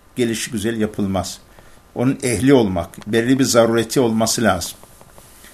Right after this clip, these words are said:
Beyan-ı tefsir yaparsın. Beyan-ı darure yaparsın. Ama beyan-ı tebdil, beyan-ı tahir, e, unmuhal, yani, e, imkansız bir durumlarda kalınmadıkça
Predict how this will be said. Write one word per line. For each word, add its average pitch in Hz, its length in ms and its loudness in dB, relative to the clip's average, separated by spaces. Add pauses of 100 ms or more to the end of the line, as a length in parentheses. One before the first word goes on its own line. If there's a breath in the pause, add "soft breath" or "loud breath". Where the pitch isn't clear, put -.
(340 loud breath)
Beyan-ı 156 340 8
tefsir 147 360 -4
yaparsın. 156 520 -2 (580)
Beyan-ı 147 540 0
darure 127 360 0
yaparsın. - 520 -4 (520 soft breath)
Ama 113 380 -8
beyan-ı 113 340 -4
tebdil, 117 540 -4 (460)
beyan-ı 117 440 -2
tahir, 110 580 -2 (960 soft breath)
e, 104 300 -2 (160)
unmuhal, 131 580 0 (380)
yani, 107 340 0
e, 95 140 -6 (600)
imkansız 117 760 0
bir 107 180 -2
durumlarda 101 600 -2
kalınmadıkça 107 1200 0